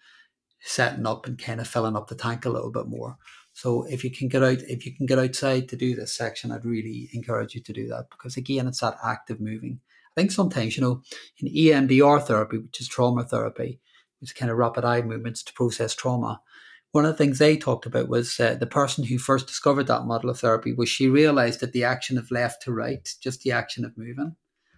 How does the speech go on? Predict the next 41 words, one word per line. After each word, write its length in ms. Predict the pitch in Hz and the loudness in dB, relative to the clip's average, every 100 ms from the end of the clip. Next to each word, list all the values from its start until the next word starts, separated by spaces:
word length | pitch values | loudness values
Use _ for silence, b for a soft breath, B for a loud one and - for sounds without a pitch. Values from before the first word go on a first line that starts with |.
| _ _ | _ _
helps 340 | - 120 - | -2 0 0
you 80 | 120 | -4
process. 680 | - 117 120 135 139 - - _ _ _ B B B B B B - | -2 -2 -2 -4 -4 -6 -8 _ _ _ B B B B B B -2
Now, 140 | 127 | 2
in, 260 | 123 123 123 | 2 0 -2
and 180 | 135 123 | -4 -2
in 220 | 123 123 | 0 -2
E 220 | 127 151 147 | -2 2 4
M 140 | 131 | 4
D 180 | 120 117 | 2 2
R, 220 | 110 120 | 4 4
they 120 | 120 | 2
often 220 | 120 113 127 | 0 -2 -6
talk 220 | 123 120 | -6 -4
about 240 | 123 117 | -2 0
bilateral 480 | 120 117 110 113 123 | 2 2 2 0 -6
stimulation, 680 | - 113 110 110 120 131 127 - - | -2 -4 -2 -4 -4 -4 -6 -8 -8
this 200 | 113 - | -6 0
left 280 | 120 113 | 0 0
to 100 | - | -2
right 200 | 110 113 | -4 -4
motion. 340 | 123 127 - 135 - B B B B | -4 -4 -4 -8 -10 B B B B
And, 220 | 127 123 127 | 2 2 2
and 120 | 131 | 0
again, 460 | 139 156 151 143 131 - | 2 6 6 4 -2 -8
she 300 | - 156 160 | 0 2 4
discovered 540 | 151 - 123 117 113 | 2 2 2 2 0
that 180 | 117 - - _ - | -4 -6 -16 _ -8
when 160 | 120 | -6
she 140 | 127 127 | -4 -4
was 220 | 120 - | -4 0
walking 500 | 117 117 - 151 147 | 2 2 0 -2 -2
and 180 | 127 123 | -4 -4
she 120 | 120 | -4
was 120 | 120 | -4
trying 240 | - 117 107 | -2 -4 -4
to 60 | |
deal 200 | - 117 | -4 -4
with 160 | 113 117 | -4 -6
difficult 400 | - 123 117 - | -8 -8 -8 -8
stuff, 360 | - 117 131 | -6 -6 -6